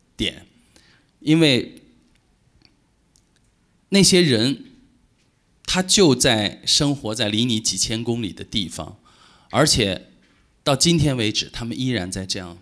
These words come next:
生活着。包括已经大家都说的，已经成为网红的这个王晶老师啊，还有曲峰他们，他们现在依然还在做着同样的事情。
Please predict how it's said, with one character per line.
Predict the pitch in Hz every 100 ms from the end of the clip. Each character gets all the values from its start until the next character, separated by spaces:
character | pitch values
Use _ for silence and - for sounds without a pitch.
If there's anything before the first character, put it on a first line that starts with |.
| _
生 | - - 123
活 | 120 - -
着。 | - _ _ _ _ _ _ _ _ _ _
包 | 143 147
括 | 143 120 101 90 - - _ _ -
已 | 110
经 | 101 113
大 | 120
家 | 113 113
都 | 113
说 | 110 113 107
的， | 104
已 |
经 | 104 113
成 | 127
为 | 120 120
网 | 107 90
红 | 92 98
的 | 107
这 | 104
个 | 98 101
王 | 101 117
晶 | 127
老 | 120 113
师 | 117 - 90
啊， | 87 - _ - - - -
还 | 107
有 | 110 101 87 - _ - - -
曲 | - 120
峰 | 113 120
他 | 117 110
们， | 92
他 | - 208
们 |
现 | 185 190
在 | 160
依 | 160
然 | 190 113
还 | 117 - 87
在 | 104 156
做 | 123 131 104
着 | 82
同 | - - 104
样 | 156
的 | 135
事 | 92 -
情。 | - -